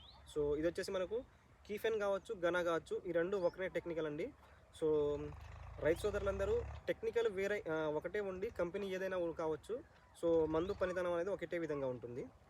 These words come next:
So, థర్డ్ మందు వచ్చేసి మనకు ట్రిగర్ అండి. So, థర్డ్ మధ్య మందు వచ్చేసి ట్రిగర్ మనకు సేమ్ ఇది కూడా ట్రైకామ్ కంపెనీలోన. దీంట్లో వచ్చేసి మనకు టెక్నికల్ వచ్చేసి థైమాక్సిమ్.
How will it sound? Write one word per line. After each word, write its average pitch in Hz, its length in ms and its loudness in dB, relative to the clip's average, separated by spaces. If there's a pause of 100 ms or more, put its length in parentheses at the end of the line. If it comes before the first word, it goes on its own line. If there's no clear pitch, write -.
(360)
So, 139 300 -2 (1600)
థర్డ్ 175 200 6
మందు 208 200 -2
వచ్చేసి 185 240 -12
మనకు 185 340 0 (580)
ట్రిగర్ 190 260 6
అండి. 135 200 2 (1600)
So, 143 180 2
థర్డ్ 165 280 2
మధ్య 185 300 0
మందు 170 240 2
వచ్చేసి 170 240 -4
ట్రిగర్ 175 320 0
మనకు 180 280 0 (400)
సేమ్ 202 260 2
ఇది 185 120 -2
కూడా 214 120 4
ట్రైకామ్ 185 480 2
కంపెనీలోన. 180 500 2 (360)
దీంట్లో 196 320 2
వచ్చేసి 208 360 -2
మనకు 202 360 -2 (580)
టెక్నికల్ 196 300 0
వచ్చేసి 233 380 -2 (300)
థైమాక్సిమ్. 180 480 2